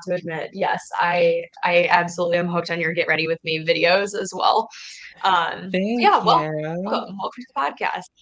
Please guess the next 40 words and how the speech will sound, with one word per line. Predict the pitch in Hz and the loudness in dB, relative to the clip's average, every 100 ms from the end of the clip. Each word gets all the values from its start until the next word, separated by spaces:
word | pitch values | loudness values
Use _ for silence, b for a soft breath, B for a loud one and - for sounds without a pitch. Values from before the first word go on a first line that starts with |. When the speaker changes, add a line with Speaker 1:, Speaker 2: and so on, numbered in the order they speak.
| _ | _
Speaker 2:
Thank | 160 156 | 0 0
you | 196 | -2
so | 202 - 214 | -2 2 4
much. | 214 277 302 - | 6 6 6 2
I'm | 156 151 | -2 -2
so | - 147 156 | 4 4 4
happy | 143 147 151 151 | 2 0 -2 -4
to | 139 | -4
be | 143 | -6
spending | 143 - 120 123 131 | -2 2 2 2 -2
this | 156 - | -2 2
morning | 131 240 | 4 4
with | 139 117 | 2 0
you | 123 113 | 0 0
all. | 82 73 | 0 -2
It's | - | -8
gonna | - 139 | -8 -6
be | 139 | -2
a | 147 139 147 - | -2 -2 -6 -8
blast | 143 147 151 160 - | 6 8 8 4 -6
and | 160 | -4
a | 143 | -2
half. | 101 - - - - _ _ _ _ _ _ - | -2 -4 -6 -18 -20 _ _ _ _ _ _ -10
Speaker 1:
<laughs> | 269 339 - - 320 269 - | -6 -4 -4 -2 -2 -2 -2
Blast | 208 190 - | 2 2 0
and | 196 | -6
a | |
half. | 165 - - | -6 -6 -4
I | |
love | 196 185 170 | -2 0 0
it. | - - - B B | -2 -12 -16 B B
Well, | 202 | -2
we | |
hope | 220 226 | 0 -2
we | 226 | -2
live | 214 190 | -2 -2
up | 190 - | -4 -6
to | |
those | 180 175 170 - | -2 -2 -2 -6
expectations. | 185 - 175 175 165 - 196 208 | -12 -6 -6 -4 -10 -12 -16 -18